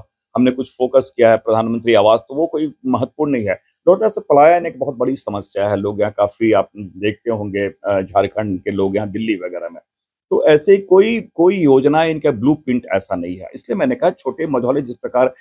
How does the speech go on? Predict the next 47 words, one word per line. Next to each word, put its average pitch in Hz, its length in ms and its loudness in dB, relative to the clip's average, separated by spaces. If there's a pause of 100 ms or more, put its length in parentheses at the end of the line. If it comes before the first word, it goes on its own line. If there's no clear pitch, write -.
(140)
उद्योग 156 460 4
बंद 151 240 0
किए 131 240 0
गए 95 100 -4
हैं 95 280 -10 (380)
उनके 185 340 4
बारे, 147 420 2
उनको 151 360 -4
कैसे 165 420 -2
हम, 147 340 -4
आ, 127 200 6
उनको 131 260 2
relief 160 360 6
दें, 127 300 2 (300)
इसके 139 200 -4
बारे 123 220 0
ये 135 100 -2
मौन 90 460 -4
है। 85 160 -20 (220)
ऐसे 165 240 6
भी 202 100 0
मोदी 165 300 -2
जी 185 120 0
के 180 80 0
बारे 147 260 -2
है 131 140 -4
ना 226 80 -4
कि 180 120 -6
जब 147 220 0
कोई 156 440 -2
चीजें 147 360 4 (140)
आती 156 280 0
हैं 143 100 2
तो 143 160 0
मौनी 120 300 2
बाबा 117 300 6
बन 110 240 -4
ही 151 160 -4
जाते 135 280 0
हैं। 120 160 -4 (260)
मणिपुर 135 340 4
के 135 100 -2
बारे 120 240 4
भी 120 120 2
आपने 113 240 0
देखा 101 300 -2
होगा, 113 280 0